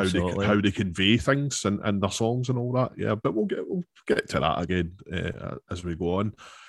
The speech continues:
Speaker 1: Um, yeah, I was, what, what, about eighteen, nineteen,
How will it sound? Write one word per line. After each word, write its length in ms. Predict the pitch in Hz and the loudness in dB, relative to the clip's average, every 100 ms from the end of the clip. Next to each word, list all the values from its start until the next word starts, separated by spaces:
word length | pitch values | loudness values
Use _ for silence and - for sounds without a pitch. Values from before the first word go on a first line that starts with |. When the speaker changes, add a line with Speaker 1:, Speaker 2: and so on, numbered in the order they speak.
| - - | -12 2
Speaker 1:
Um, 440 | 107 107 101 90 - - - - - _ _ | 6 8 6 0 -6 -20 -20 -20 -20 _ _
yeah, 240 | 143 165 156 | 6 8 8
I 140 | 160 | 8
was, 420 | 156 135 - - - 82 85 | 8 6 4 0 -4 -8 -6
what, 220 | 92 85 | -8 -4
what, 200 | 90 85 | -4 -4
about 160 | 92 92 | -2 -2
eighteen, 760 | 92 85 98 - 98 92 90 87 | -2 -2 -2 -2 -4 -4 -4 -2
nineteen, 600 | 90 90 - 90 92 | -2 -2 -4 -2 -2